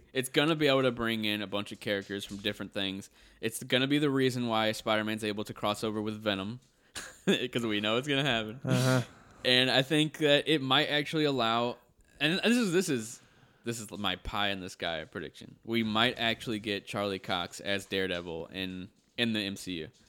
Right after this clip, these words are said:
Speaker 1: But I don't think all of those people are gonna be able to come over. You know
Speaker 2: No.
Speaker 1: what I mean?
Speaker 2: Yeah,
Speaker 1: I
Speaker 2: I
Speaker 1: just,
Speaker 2: one
Speaker 1: uh,
Speaker 2: of 'em I hope gets recast. I
Speaker 1: Who?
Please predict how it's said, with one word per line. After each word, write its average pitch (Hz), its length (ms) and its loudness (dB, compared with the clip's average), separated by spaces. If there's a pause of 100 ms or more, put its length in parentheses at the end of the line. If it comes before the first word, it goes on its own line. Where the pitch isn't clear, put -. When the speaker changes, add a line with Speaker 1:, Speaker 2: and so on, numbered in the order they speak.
Speaker 1:
But 147 140 6
I 143 80 8
don't 233 160 4
think 190 300 -2 (160)
all 123 260 4
of 120 120 2
those 113 200 2
people 107 300 -2
are 98 60 2
gonna 98 160 -2
be 98 100 -2
able 90 100 -2
to 90 40 -10
come 90 180 -10
over. 80 260 -6 (460)
You 117 100 -2
know 147 60 4
Speaker 2:
No. 135 40 4
Speaker 1:
what 104 60 0
I 104 80 -2
mean? 104 100 -4 (200)
Speaker 2:
Yeah, 135 320 0
Speaker 1:
I 147 80 2
Speaker 2:
I 127 60 6
Speaker 1:
just, 131 180 -2
Speaker 2:
one 131 360 4
Speaker 1:
uh, - 40 8
Speaker 2:
of 160 40 6
'em 139 140 4
I 135 80 0
hope 135 220 -2
gets 131 200 -8
recast. 139 680 -2
I 123 60 -2
Speaker 1:
Who? 98 200 0